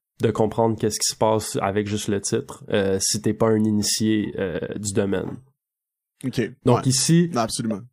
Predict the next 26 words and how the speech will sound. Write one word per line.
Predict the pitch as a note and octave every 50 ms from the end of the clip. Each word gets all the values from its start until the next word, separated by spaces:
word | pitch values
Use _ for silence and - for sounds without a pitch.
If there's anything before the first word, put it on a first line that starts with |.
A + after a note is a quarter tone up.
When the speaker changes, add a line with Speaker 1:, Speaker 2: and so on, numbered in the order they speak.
| _ _ _
Speaker 1:
comme | - C3+ B2
déjà | B2+ C3 C3 A#2 A#2+ D3+ D3+
le | D3 B2+ C3
terme | C3+ C#3 C#3+ D3+ B2+
herméneutique, | B2+ B2+ A#2 B2 B2 A#2+ A#2+ A#2 A2+ G#2+ - - C3+ C3 C3+ C3+ C3 - - - _ _ -
euh, | G#2+ G#2 G2+ G2+ G2+ G2+ F#2+ F#2+ G2 G2 F#2+ - _ _ _ _ _ _ _ _ _ _ _ _ _ _ _ -
c'est | - - C#3+
un | A#2 A#2 A2
terme | - C#3 C3 C3 C3 B2+
que | B2+ C3 A#2 A2+ G#2+ G#2+ G#2+
j'ai | G#2+ G2+ A2
cherché | G#2+ - - - - - C#3
dans | A#2+ A#2
le | A2+
dictionnaire | G#2+ G#2+ G#2+ - - A2+ A2 A2+ A2+ A#2 A2
au | A2
moins | G#2+ G#2+ A2 A2
dix | A2 G#2+ G#2 -
fois, | - - - A2+ A2 A#2 C3+ D3
mais | C#3 A#2 A2
parce | - - - A#2+ -
que | - C3+
j'ai | A#2 A2 A#2+
pas | A2+ - C#3 C#3
le | C#3 B2+
bagage | A2+ A#2+ A2 A2 G#2+ A2+ A2+ A#2 B2 A#2+ A#2 G#2+ - _